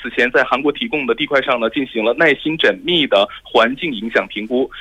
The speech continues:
偏偏在部署核心部件时从简。那么即趁北韩这个核导弹加-，挑衅的加剧，韩国政局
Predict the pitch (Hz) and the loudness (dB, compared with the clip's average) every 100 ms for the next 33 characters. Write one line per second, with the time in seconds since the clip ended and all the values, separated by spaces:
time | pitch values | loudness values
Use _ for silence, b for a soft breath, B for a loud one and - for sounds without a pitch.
0 | B - 208 208 208 185 185 190 127 - | B 0 2 2 4 4 4 -2 0 -2
1 | - 135 151 196 196 156 131 120 104 - | 2 0 2 -4 -2 0 2 0 -2 -4
2 | 104 104 95 _ B B B 156 143 139 | 0 0 0 _ B B B 2 4 4
3 | 165 123 B - - 208 175 135 107 104 | 0 0 B -8 0 0 0 2 2 2
4 | 107 123 117 135 - _ _ - 139 110 | 0 2 4 2 -4 _ _ -6 0 0
5 | - 139 175 113 110 135 117 - 160 165 | 0 0 2 2 4 0 0 -2 -2 -2
6 | _ _ - 113 - 160 135 165 170 143 | _ _ -4 -4 -2 -8 -2 -2 -2 -8
7 | - - 117 139 127 135 220 165 127 - | -8 -6 -6 -4 -8 -4 -4 -4 -10 -12
8 | 110 120 | -8 -6